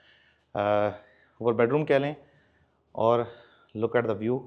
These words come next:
from this place, यानी कि इस रूम से आपको ये व्यू मिलेगा गोल्फ कोर्स का, और सामने वाली साइड से ये लेक का व्यू मिलेगा। अभी सन है सामने,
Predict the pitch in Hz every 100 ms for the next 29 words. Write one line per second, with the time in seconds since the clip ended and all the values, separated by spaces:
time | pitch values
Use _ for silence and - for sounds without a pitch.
0 | - _ - 110 101 98 - 92 - -
1 | _ _ _ _ _ _ _ _ _ _
2 | _ 110 104 107 - 147 139 131 123 127
3 | 123 110 - 156 156 _ _ _ _ 110
4 | 113 131 117 110 95 92 85 82 _ _
5 | _ _ _ _ _ - 107 98 104 95
6 | - 98 _ _ _ _ _ 107 - 123
7 | 143 139 123 110 104 143 160 - _ _
8 | 110 120 156 - _ _ _ _ _ 107
9 | 117 120 131 117 113 101 101 104 113 117
10 | 127 147 143 131 135